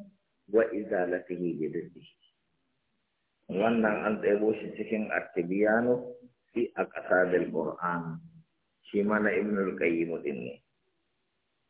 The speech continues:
Hmm? Ban ji ba?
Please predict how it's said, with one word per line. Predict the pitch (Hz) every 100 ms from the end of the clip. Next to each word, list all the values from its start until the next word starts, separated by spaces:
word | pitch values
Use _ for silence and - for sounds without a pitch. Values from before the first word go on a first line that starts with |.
| _ _ _ _ _ _ _ _ -
Hmm? | 87 123 - - - - - _ _ _ _ _ _ _ _ _ _ _ _ _ _ _ _ _ _ _ -
Ban | 101 104
ji | 110
ba? | 127